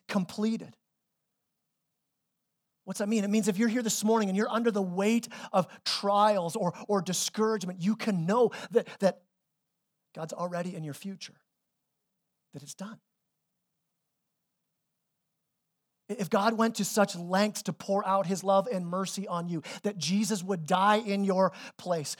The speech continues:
certainly he loves you enough in this financial struggle that you're in. Certainly he knows about your prodigal son or daughter and can reach them. I-,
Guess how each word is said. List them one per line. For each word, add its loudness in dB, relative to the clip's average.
certainly -4
he -4
loves -4
you -8
enough -4
in -8
this -8
financial -10
struggle -18
that -20
you're -20
in. -20
Certainly -6
he 0
knows -4
about -4
your -6
prodigal -6
son -6
or -14
daughter -8
and -16
can -12
reach -12
them. -18
I-, -8